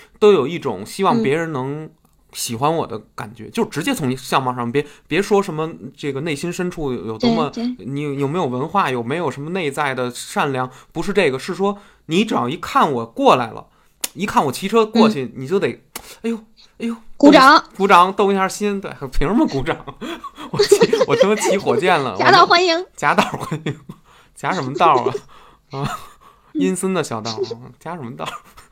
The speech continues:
Speaker 1: 还夹道欢迎？我操！别，你就，<laughs> 你就正，
Speaker 2: 嗯，嗯。
Speaker 1: 正常点儿。
Speaker 2: 你，你就手捧鲜花，你就出院了，
Speaker 1: 嗯，
Speaker 2: 今晚上就
Speaker 1: 什么保外就医。
Speaker 2: 安定医院大门，你就出来了。
Speaker 1: 对，马立星，我操，你这，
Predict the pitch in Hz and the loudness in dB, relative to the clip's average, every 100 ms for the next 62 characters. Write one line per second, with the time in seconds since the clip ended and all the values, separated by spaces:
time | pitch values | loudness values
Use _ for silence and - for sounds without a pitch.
0 | _ - 202 - 175 240 381 117 107 113 | _ -20 -14 -12 -12 -10 -8 -10 -10 -14
1 | 113 110 - 127 123 _ _ _ _ - | -14 -18 -20 -20 -20 _ _ _ _ -8
2 | 147 165 _ _ - 123 123 - - - | -8 -8 _ _ -10 -6 -2 -2 -2 -6
3 | - 208 - - - - 240 - 240 240 | -18 -18 -20 -20 -20 -8 -6 -2 2 4
4 | 277 - 131 196 302 294 285 285 370 403 | 2 -4 2 10 10 12 12 12 10 8
5 | 370 285 311 320 339 339 262 254 - 339 | 8 6 4 2 2 2 0 -8 -12 -6
6 | 339 320 262 247 185 262 254 - 277 262 | -4 -2 -4 -6 -8 -12 -14 -8 -8 -6
7 | - 247 285 - 240 294 311 311 320 311 | -10 -12 -10 -4 4 6 8 6 6 4
8 | 285 277 262 277 269 254 - 277 254 226 | 2 -2 -4 -6 -8 -10 -10 -6 -6 -8
9 | - - 135 127 120 127 139 143 165 165 | -12 -14 -12 -10 -8 -6 -6 -8 -10 -12
10 | 156 143 127 123 117 113 117 | -10 -12 -12 -14 -14 -14 -10